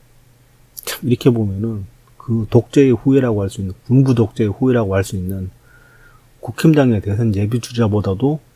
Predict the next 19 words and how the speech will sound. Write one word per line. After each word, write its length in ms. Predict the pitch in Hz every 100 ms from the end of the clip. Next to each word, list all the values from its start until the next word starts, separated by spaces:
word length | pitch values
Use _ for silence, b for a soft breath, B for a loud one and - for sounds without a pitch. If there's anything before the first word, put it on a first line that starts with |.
| _ _ _ _ _ _ b b b b _ -
이재명이 480 | 117 139 139 139 113
더 100 | 90
후진적이라는 800 | - 135 151 127 101 92 85
얘기입니다. 600 | 85 87 90 85 76 - - _ B B B B B _ _ _ _ - - _ _ _ _ _ _ _ _
한편 400 | - 165 - 143
이제 300 | 120 113 107 107
이십삼 420 | 120 - - 151
일 80 | 127
심야토론, 760 | - 170 165 - 117 104 87 - -
그러니까 280 | - 98
이재명이 560 | 95 101 120 120 117 107
그 100 | 104
페이스북 500 | - 127 - 117 101 _ _ _ _ _ _ _ -
글을 260 | 123 113 107
올린 420 | 120 123 117 127
그날 300 | - 131 120
밤에 320 | - 110 117
있었던 340 | 104 - - 107
심야토론에서도 960 | - 123 117 120 113 107 98 101 135